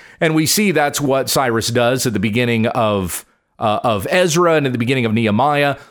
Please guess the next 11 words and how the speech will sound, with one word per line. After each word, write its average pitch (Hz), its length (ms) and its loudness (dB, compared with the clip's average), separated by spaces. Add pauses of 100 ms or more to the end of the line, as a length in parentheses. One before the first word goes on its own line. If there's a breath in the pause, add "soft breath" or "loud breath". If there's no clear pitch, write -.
(140 loud breath)
working 151 440 0
things 143 240 0
out 131 180 0
that 120 140 -2
the 117 60 -2
people 120 760 -2
may 123 340 2
return 170 540 0
to 170 100 0
their 120 180 2
land 107 360 0